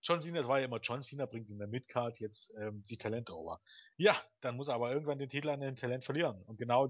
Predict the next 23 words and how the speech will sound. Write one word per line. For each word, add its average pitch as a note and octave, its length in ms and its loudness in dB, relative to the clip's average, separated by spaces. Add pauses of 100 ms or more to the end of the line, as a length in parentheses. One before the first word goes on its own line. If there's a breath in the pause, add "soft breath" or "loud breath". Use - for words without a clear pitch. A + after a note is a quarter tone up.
(140)
dieser C#3 240 2
Punkt D3 220 -6
fehlt F#3 220 2
nämlich. F2+ 300 -16 (220 soft breath)
Bis A#2+ 160 0
jetzt D#3+ 180 6
hat D3+ 140 2
er D3+ 60 -2
gegen D3 200 -2
alle C#3 160 -2
Talente C#3 400 -6
klar C#3 340 -2
gewonnen. D3 460 -2 (560)
Manchmal A2+ 500 -2
klar, F3+ 460 4 (180)
manchmal A2+ 300 -2
weniger E3 320 2
klar, D#3+ 340 4 (200)
aber B2+ 260 6
er A2 120 0
hat A2 120 -4
gewonnen. G2+ 340 -8 (680)
Ähm, A#2 280 -2